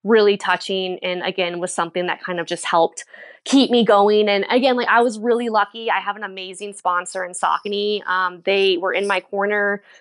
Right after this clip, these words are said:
They wanted me to get healthy. They didn't pressure me with this or that. I mean, I didn't race for almost a year.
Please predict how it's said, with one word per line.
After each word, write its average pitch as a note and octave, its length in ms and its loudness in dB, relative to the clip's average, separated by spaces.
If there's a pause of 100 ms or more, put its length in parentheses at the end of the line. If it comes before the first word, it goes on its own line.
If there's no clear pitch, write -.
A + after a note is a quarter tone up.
They G3 120 4
wanted G#3 300 4
me G#3 80 -2
to G3+ 100 0
get G3 140 -2
healthy. G3 640 -2
They F#3+ 140 -4
didn't F3+ 220 -8
pressure F#3+ 380 -2
me F#3+ 260 2
with E3+ 320 -2 (240)
this A3+ 320 2
or F3+ 140 2
that. F#3+ 320 4
I E3 60 -4
mean, G#3+ 140 -4
I G#3+ 140 -2
didn't B3+ 200 -2
race G3 260 -4
for F#3 120 -8
almost F3 320 -10
a - 40 -8
year. F3 300 -2